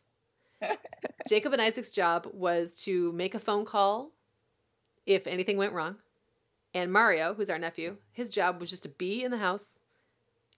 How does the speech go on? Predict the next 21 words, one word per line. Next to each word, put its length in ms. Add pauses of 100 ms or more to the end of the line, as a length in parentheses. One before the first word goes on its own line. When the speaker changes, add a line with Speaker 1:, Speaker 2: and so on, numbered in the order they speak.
Speaker 2:
answer 240
the 60
door 120
if 80
the 60
cops 280
come, 280 (1000)
and, 480
uh, 440 (180)
you 120
know, 100
make, 300 (240)
be 100
Speaker 1:
Yeah. 140
Speaker 2:
the, 60
be 160
the 100
final 640 (220)
Speaker 1:
Yeah. 220
Speaker 2:
word 200 (400)
Speaker 1:
Sure. 240